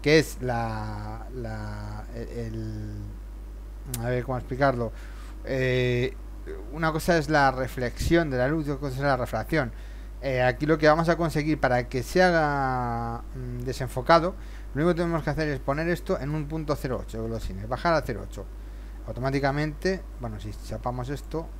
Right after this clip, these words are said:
y activamos esto, bueno, vamos a hacer una cosa para que veáis la diferencia, si se me permite. A ver, efectivamente,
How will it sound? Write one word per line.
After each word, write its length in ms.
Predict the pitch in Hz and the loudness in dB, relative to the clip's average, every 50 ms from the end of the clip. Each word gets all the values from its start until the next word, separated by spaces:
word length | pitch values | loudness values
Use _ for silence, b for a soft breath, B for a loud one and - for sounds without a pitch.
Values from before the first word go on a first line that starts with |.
| - | -10
y 460 | 127 117 113 113 110 107 107 104 104 107 | -8 -8 -8 -6 -6 -8 -8 -8 -8 -8
activamos 440 | 107 - - - 120 120 120 117 139 | -8 -8 -6 -4 -4 -4 -4 -4 -6
esto, 340 | 135 - - - 156 175 185 B B B B B B B B - | -6 -6 -4 -4 -4 -4 -4 B B B B B B B B -4
bueno, 160 | 185 165 143 | -2 0 0
vamos 120 | 143 147 | 0 0
a 40 | 151 | -2
hacer 140 | 131 160 160 | -2 -2 -2
una 180 | 151 135 117 113 | -2 -2 -2 -2
cosa 340 | 117 104 - - 95 92 - - - - - | -4 -4 -4 -6 -6 -6 -10 -12 -12 -10 -10
para 180 | 117 110 107 | -8 -8 -8
que 140 | - - 117 | -6 -6 -4
veáis 200 | 117 127 131 135 | -2 -2 0 0
la 80 | 139 139 | 0 0
diferencia, 600 | 131 120 - 120 110 107 104 101 - 107 98 98 - - - - - - - - - - | 0 0 -2 -4 -6 -6 -6 -8 -8 -8 -8 -8 -10 -10 -10 -12 -12 -12 -12 -12 -12 -10
si 160 | 123 113 101 | -10 -10 -8
se 120 | - 107 | -8 -8
me 120 | 110 107 104 | -8 -8 -8
permite. 560 | - 113 110 113 117 120 123 - - 156 - - | -8 -8 -8 -6 -6 -6 -8 -8 -8 -10 -8 -8
A 80 | 110 | -8
ver, 140 | 123 139 - | -8 -8 -8
efectivamente, 720 | - 113 - 143 - - 123 101 98 101 98 95 131 165 | -8 -8 -8 -8 -6 -4 -4 -4 -4 -6 -6 -8 -8 -8